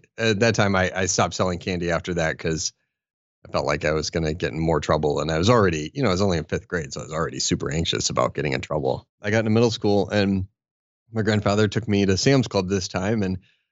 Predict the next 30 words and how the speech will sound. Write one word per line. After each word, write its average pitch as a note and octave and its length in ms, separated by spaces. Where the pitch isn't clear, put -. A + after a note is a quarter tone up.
we G2 60
walked G2 240
down F#2+ 160
the G#2 80
candy F#2+ 340
aisle F2+ 420
and, F#2 260
uh, F#2 500
looked G2 240
at - 160
Airheads C3+ 520
and G#2 160
Tongue F2+ 240
Splashers - 680
were E2 120
the E2 100
two E2+ 300
things. D#2 480
Tongue D3 180
Splashers F2+ 440
were D#2+ 80
cool F2+ 200
'cause E2 120
they E2+ 100
came F2+ 240
in E2 80
a D#2 40
big E2 300
paint G2 280
can, D#2+ 360